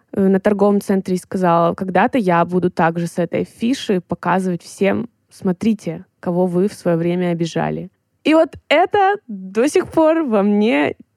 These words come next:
ситуация не прожита.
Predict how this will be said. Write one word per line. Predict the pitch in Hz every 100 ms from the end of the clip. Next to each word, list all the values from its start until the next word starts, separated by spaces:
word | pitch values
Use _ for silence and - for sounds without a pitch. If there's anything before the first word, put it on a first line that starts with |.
| -
ситуация | - 190 196 220 - - 208 196 - -
не | 175 180 190
прожита. | - - 170 165 165 - 165